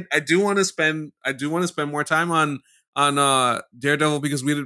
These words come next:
we won't see him at least for a little while. And so, Shivani, like,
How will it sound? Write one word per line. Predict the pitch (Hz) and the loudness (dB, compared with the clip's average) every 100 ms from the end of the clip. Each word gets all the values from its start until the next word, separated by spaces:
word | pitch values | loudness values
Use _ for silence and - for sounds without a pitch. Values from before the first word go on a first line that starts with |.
| - | -10
we | 127 139 147 | -12 -2 -2
won't | 151 139 139 | 0 -2 -4
see | - 151 | -4 -2
him | 147 143 135 131 | -2 -2 -2 -4
at | 127 123 | -4 -2
least | 147 156 | 0 -2
for | - 131 | -2 -2
a | |
little | 156 277 165 | 0 0 2
while. | 107 101 113 170 _ _ _ _ - | 2 2 0 -4 _ _ _ _ -6
And | 147 143 143 139 123 _ _ _ _ _ _ _ _ - | 0 2 0 -2 -14 _ _ _ _ _ _ _ _ -4
so, | - 175 165 - _ _ _ | 2 2 2 -4 _ _ _
Shivani, | - 247 208 180 139 117 | -2 0 4 2 2 0
like, | 143 139 | 0 0